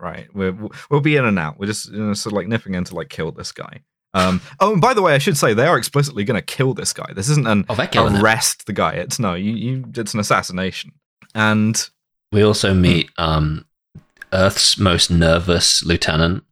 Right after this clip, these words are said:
Speaker 2: which is a guy called Wayu, who is just
Speaker 1: Yes.
Speaker 2: he, he's already at the apartment block when they get there, and he is just, like, God's perfect nervous guy. You can tell he has absolutely no business being there at all. He looks like he just came straight from a desk.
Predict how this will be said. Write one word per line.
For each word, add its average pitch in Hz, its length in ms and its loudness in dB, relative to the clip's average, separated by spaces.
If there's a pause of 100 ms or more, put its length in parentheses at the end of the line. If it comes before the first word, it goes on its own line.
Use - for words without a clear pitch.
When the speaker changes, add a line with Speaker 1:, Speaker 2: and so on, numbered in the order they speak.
Speaker 2:
which - 120 -4
is 85 160 2
a 85 60 2
guy 82 120 0
called 85 240 -4
Wayu, 80 480 2 (120)
who 131 80 -2
is - 200 0
just 95 300 0
Speaker 1:
Yes. 87 340 -4 (440)
Speaker 2:
he, - 160 -4
he's 127 400 -2
already 110 400 2
at 90 240 -4
the 104 80 -2
apartment 87 420 -2
block 90 220 0
when 90 100 2
they 82 140 0
get 80 240 -4
there, 92 280 0
and 82 220 0
he 92 180 0
is 82 160 2
just, 85 240 0
like, 78 320 -6 (300)
God's 98 380 0
perfect - 920 -4
nervous 80 580 2
guy. 71 420 -4 (1200)
You 196 80 -4
can 120 180 2
tell 101 240 0
he 98 140 0
has 92 160 0 (140)
absolutely 95 640 0
no 87 240 2
business 92 400 0
being 87 280 0
there 85 200 2
at 82 80 2
all. 80 220 2
He 90 140 2
looks 98 220 2
like 98 120 0
he 98 60 -2
just 87 240 -2
came 90 180 -6
straight 85 340 0
from 90 140 0
a 82 60 2
desk. - 560 -4